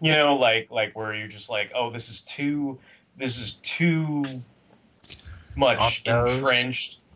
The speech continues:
Speaker 1: into, into current day politics and, and sort of modern day polarization of, of different peoples and ideologies."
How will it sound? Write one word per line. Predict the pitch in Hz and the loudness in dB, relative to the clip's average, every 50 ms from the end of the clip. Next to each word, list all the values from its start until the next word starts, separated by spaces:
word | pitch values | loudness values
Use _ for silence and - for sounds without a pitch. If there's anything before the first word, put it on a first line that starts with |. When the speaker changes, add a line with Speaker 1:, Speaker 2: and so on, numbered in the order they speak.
| - - | -18 -12
Speaker 1:
into, | 123 123 123 120 - 123 110 107 107 - - | -8 -6 -6 -4 -2 0 0 0 -2 -4 -6
into | 113 110 107 - - - 120 110 110 107 101 104 101 - - _ | -8 -8 -8 -10 -10 -8 -8 -6 -6 -8 -10 -12 -14 -18 -20 _
current | - - 123 113 110 107 104 - 95 90 | -10 -4 -2 0 0 0 0 -2 -6 -4
day | 107 110 104 104 104 101 101 98 98 98 95 _ _ _ _ _ _ _ _ _ _ _ - _ _ _ _ - - _ - | 0 2 2 4 4 2 2 2 0 -2 -6 _ _ _ _ _ _ _ _ _ _ _ -20 _ _ _ _ -20 -20 _ -6
politics | - 127 123 107 107 110 107 104 - - 123 110 98 - - - - - - - - - _ - | 0 2 2 4 4 2 0 -2 -4 -6 -6 -6 -6 -6 -8 -12 -10 -10 -10 -10 -12 -12 _ -6
and, | 92 92 92 92 92 92 92 92 92 90 - | -4 -4 -4 -4 -4 -6 -8 -10 -12 -10 -8
and | 95 95 95 98 | -8 -8 -6 -6
sort | 92 - 123 110 101 | -6 -4 -4 -4 -2
of | 104 101 92 87 - - - - - - - - - - | -4 -4 -6 -8 -14 -18 -20 -20 -20 -20 -20 -18 -14 -6
modern | 123 113 113 107 110 110 110 107 107 107 90 | -2 2 4 4 4 4 2 0 -2 -4 -2
day | 101 95 92 95 95 92 _ - | 0 0 2 0 0 -2 _ 0
polarization | 131 110 107 107 110 98 98 98 92 87 85 98 95 95 92 92 - - 110 107 107 107 107 - - | 0 0 2 0 -2 -4 -4 -6 -6 -4 -2 0 0 0 0 0 -2 -2 -2 -2 -4 -6 -8 -4 -2
of, | 98 95 92 90 87 - - - - - - - - - - | -2 -2 -2 -2 -6 -10 -14 -18 -20 -20 -20 -20 -14 -4 0
of | - 101 95 90 87 - - _ _ _ _ _ - - 113 110 - | 0 0 0 -2 -6 -12 -16 _ _ _ _ _ -20 -16 -16 -8 -4
different | 127 120 - - - 107 98 98 - - - _ _ | -2 -2 0 0 0 0 0 -2 -4 -10 -16 _ _
peoples | - - 117 110 95 - - 110 107 107 110 110 101 - 101 | -10 -6 -4 -4 -4 -2 0 0 0 0 0 -4 -4 -4 -2
and | 98 92 92 92 | 0 0 0 2
ideologies." | 95 95 92 90 90 90 90 90 92 95 98 107 113 110 117 127 131 135 131 131 - | 2 2 2 2 2 2 2 2 4 4 4 2 2 0 -4 -8 -8 -8 -8 -10 -12